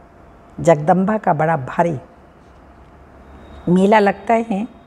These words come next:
क्योंकि बाल ब्रह्मचारी पवित्र है। पवित्रता से कितना नाम वाला हो जाता है।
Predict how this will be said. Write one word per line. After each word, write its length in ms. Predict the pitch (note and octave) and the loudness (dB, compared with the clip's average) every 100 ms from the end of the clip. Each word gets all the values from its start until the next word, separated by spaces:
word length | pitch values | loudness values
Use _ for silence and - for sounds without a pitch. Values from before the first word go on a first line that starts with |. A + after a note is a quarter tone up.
| - - - - - - - | -20 -20 -20 -20 -20 -20 2
क्योंकि 360 | B3+ C4 C#4+ | 2 4 -2
बाल 360 | A3 D#3+ F#3 G#3 | -2 -2 -4 -4
ब्रह्मचारी 920 | C#3+ C#3 F#3+ G3+ G3 - E3+ D#3 F3+ | -8 -2 -2 -2 -6 -10 -6 -6 -6
पवित्र 480 | - D#3 D#3+ - - | -6 -8 -8 -10 -10
है। 300 | - D#3 - - - - - - - - - - - | -6 -6 -6 -14 -20 -20 -20 -20 -20 -20 -20 -20 -2
पवित्रता 680 | - A#3 C#4 - C#4 - C4 | 2 2 0 -2 -4 2 2
से 180 | B3+ C#4 | 2 -6
कितना 380 | - F#3+ G#3 G#3+ | -6 -8 -6 -4
नाम 360 | G3+ E3+ F#3 | -4 -4 -4
वाला 260 | D#3 D3 E3+ | -4 -4 -4
हो 240 | F3 - | -6 -4
जाता 360 | G3 - D3+ - | -4 -4 -6 -4
है। 380 | C3 - - | -6 -4 -4